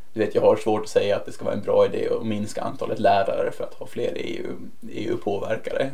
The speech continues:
Det, det tycker inte jag kanske är rimligt så. Eh, så därför måste man alltid förstå att allt, allt kommer med ett pris. Eh, men, men jag tror det är bra att vi fortsätter,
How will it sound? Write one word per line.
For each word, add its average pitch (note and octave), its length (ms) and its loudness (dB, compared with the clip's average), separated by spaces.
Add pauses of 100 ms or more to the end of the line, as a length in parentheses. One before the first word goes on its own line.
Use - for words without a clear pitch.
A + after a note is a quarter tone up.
Det, - 120 -6
det - 200 -4
tycker - 220 -6
inte G#2 120 -4
jag - 100 -4
kanske A2+ 200 -2
är A#2 40 -2
rimligt G#2 420 -2
så. - 280 -2 (600)
Eh, G2 400 -4 (260)
så A#2 100 -4
därför G#2+ 240 6
måste G2+ 280 0
man G2 80 -2
alltid - 240 -2
förstå - 400 -2
att - 100 -2
allt, - 280 -2
allt G#2+ 300 -2
kommer G#2+ 200 -6
med A2+ 120 -4
ett - 80 -8
pris. - 420 -6 (760)
Eh, G#2+ 100 -6 (480)
men, A#2 200 2
men - 20 2
jag A#2 160 8
tror A#2 120 2
det G#2 60 0
är G2+ 60 0
bra A#2 280 12
att - 120 0
vi G#2+ 40 -6
fortsätter, - 880 0